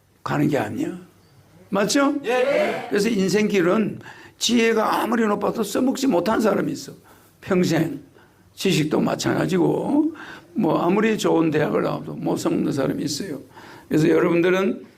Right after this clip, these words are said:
Speaker 1: 신인을 만났다는 그 자체가 이정표를 만나서 만났어.
Speaker 2: 만났습니다.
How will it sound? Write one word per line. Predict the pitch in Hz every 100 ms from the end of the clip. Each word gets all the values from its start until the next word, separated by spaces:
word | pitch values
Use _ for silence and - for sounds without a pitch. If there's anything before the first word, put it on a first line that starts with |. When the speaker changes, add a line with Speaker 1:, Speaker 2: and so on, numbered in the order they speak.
| _ _ - _
Speaker 1:
신인을 | - - 196 202 214 214 208 208
만났다는 | 185 190 202 196 190 214 196 196
그 | 170 190
자체가 | 185 180 - 202 202 214 262 349 - - - - -
이정표를 | 190 208 233 233 - 220 220 220 214
만나서 | 196 220 233 226 240
만났어. | 202 160 151 - -
Speaker 2:
만났습니다. | - 285 294 240 - 277